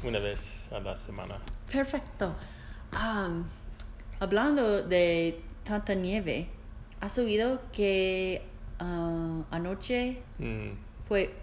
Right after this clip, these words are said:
Speaker 2: otro
Speaker 1: Mm.
Speaker 2: avalanche?
Speaker 1: Ujú.
Speaker 2: Es, eh,
Speaker 1: Y bueno, han habido aún más hoy día mismo. Sí, sí. No, eh, carretera de noventa y uno,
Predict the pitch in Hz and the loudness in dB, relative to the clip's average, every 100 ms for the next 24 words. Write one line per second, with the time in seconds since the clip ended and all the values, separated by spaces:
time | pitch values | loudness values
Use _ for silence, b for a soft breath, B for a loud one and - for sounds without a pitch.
0 | - - 196 220 226 240 240 233 226 226 | -8 2 4 4 2 -2 2 2 0 -2
1 | 208 127 104 - - - - - - 190 | -4 -6 -6 -8 -10 -12 -12 -10 -6 -2
2 | 185 185 233 - 277 - 127 113 120 165 | 0 0 -2 -2 -4 -4 -4 -4 -4 -4
3 | - - - 202 - - - - - - | -8 -12 -6 -6 -6 -8 -8 -8 -10 -10
4 | - - - - - - - 208 196 185 | -10 -10 -12 -12 -12 -8 -2 0 0 0
5 | 143 135 127 113 101 107 110 131 113 113 | -2 0 -2 -2 -2 -2 -2 -4 -4 -2
6 | 107 104 101 110 110 113 101 95 98 135 | 0 0 0 -2 -2 -4 -6 -4 -2 -4
7 | - - 113 117 113 110 120 113 104 123 | -6 -8 -8 -8 -8 -8 -8 -8 -8 -6
8 | 120 - 127 113 - - - - - - | -6 -8 -10 -12 -14 -14 -12 -12 -12 -12
9 | - - - 113 - 120 117 117 - 123 | -12 -10 -8 -6 -6 -6 -6 -8 -8 -4
10 | 113 - 127 123 - 131 143 151 147 151 | -4 -2 0 0 0 0 0 0 -2 -2
11 | 127 101 110 120 120 127 156 | -4 -4 -4 -2 -2 -2 -4